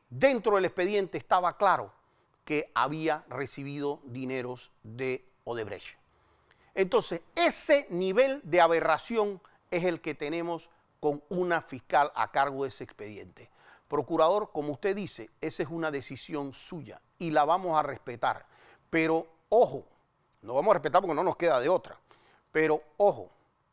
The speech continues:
que esa misma responsabilidad la va a cargar quien designó a esa persona. Yo voy a esperar el día lunes antes de hacer comentarios porque se ha dicho que van a incorporar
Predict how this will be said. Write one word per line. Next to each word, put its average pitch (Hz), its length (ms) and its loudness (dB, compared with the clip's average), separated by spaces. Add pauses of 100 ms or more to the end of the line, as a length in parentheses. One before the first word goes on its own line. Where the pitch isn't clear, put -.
que 156 180 0
esa 175 240 0
misma 175 380 0
responsabilidad 135 960 -6 (560)
la 131 240 2
va 160 140 4
a - 80 -4
cargar 151 560 0 (220)
quien 139 440 -6 (160)
designó 151 720 -2 (140)
a 110 100 -6
esa 127 240 -8
persona. 101 460 -16 (300)
Yo 135 180 2
voy 226 160 6
a - 20 2
esperar 185 380 4
el 180 120 -2
día 190 220 4
lunes 180 540 -4 (100)
antes 160 320 0
de 147 100 -2
hacer 160 440 -2
comentarios 151 560 0
porque 127 260 -10
se 139 120 -4
ha 135 40 0
dicho 147 260 -6
que 143 100 -8
van 135 180 -6
a - 20 -4
incorporar 127 640 -4